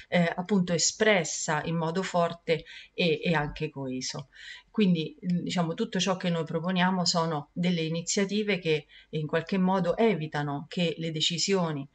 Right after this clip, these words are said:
eh, le norme e la loro attuazione avvenga senza, eh, che ci sia il coinvolgimento e che avvenga dall'alto.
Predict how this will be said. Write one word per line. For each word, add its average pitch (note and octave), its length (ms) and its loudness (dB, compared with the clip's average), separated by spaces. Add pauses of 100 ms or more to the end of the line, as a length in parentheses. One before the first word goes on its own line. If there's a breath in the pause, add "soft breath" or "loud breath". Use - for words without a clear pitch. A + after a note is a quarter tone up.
(260 loud breath)
eh, D3 180 -2
le D3 140 2
norme E3 640 2 (160)
e E3+ 120 0
la E3 120 2
loro F#3 180 2
attuazione F3 680 0
avvenga D#3 540 0
senza, D#3 560 -2 (240 loud breath)
eh, D#3 160 -4
che E3+ 160 -4
ci F3+ 160 0
sia F3 160 2
il D#3 80 -2
coinvolgimento D#3+ 880 0
e D#3 60 -4
che D#3 100 -8
avvenga C#3+ 400 -6
dall'alto. B2+ 720 -10